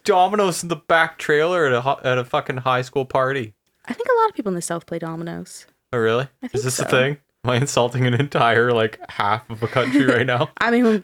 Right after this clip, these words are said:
Speaker 2: what?
Speaker 1: <laughs>
Speaker 2: I don't play dominoes.
Speaker 1: Yo, if you're part of the, if you're part of the,
Speaker 2: <laughs>
Speaker 1: um, domino circuit down there,
Speaker 2: <laughs>
Speaker 1: just let me, just,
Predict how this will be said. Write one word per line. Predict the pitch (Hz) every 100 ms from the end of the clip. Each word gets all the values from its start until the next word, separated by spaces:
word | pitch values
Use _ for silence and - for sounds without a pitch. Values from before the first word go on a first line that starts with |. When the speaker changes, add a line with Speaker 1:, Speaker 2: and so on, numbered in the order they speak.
| -
Speaker 2:
what? | 175 170 196 269
Speaker 1:
<laughs> | 185
Speaker 2:
I | 202
don't | 202 165 143
play | 160
dominoes. | 147 143 147 156 170 185 - - -
Speaker 1:
Yo, | 143 156
if | 135
you're | 147
part | - 170 160
of | 147
the, | 147 143 143 139 _ _ _ -
if | 131
you're | 143
part | - 151
of | 147
the, | 147 147
Speaker 2:
<laughs> |
Speaker 1:
um, | 147 143 139 _ _ -
domino | 123 139 147 139
circuit | 127 - 147 151 113 -
down | 104 98
there, | 95 92 101 330 392
Speaker 2:
<laughs> | 453 - 494
Speaker 1:
just | - 143
let | 131
me, | 135 -
just, | - 135